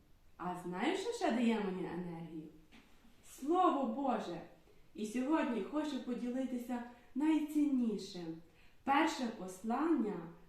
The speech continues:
Петра вісімнадцять. Слухай уважно, що Христос сьогодні каже. «Знайте, що не плідним золотом чи сріблом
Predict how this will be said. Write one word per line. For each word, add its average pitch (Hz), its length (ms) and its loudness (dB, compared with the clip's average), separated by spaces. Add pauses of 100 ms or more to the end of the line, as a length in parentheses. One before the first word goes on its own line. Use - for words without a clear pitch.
Петра 240 640 -4 (600)
вісімнадцять. 208 920 -2 (840)
Слухай - 380 -2
уважно, 226 640 -2 (440)
що - 380 -4 (180)
Христос 233 640 -4
сьогодні 202 400 -4
каже. 226 420 -6 (760)
«Знайте, 220 840 4 (240)
що - 200 -2
не 339 180 12
плідним 403 760 6
золотом 311 680 4
чи 247 140 0
сріблом 240 840 2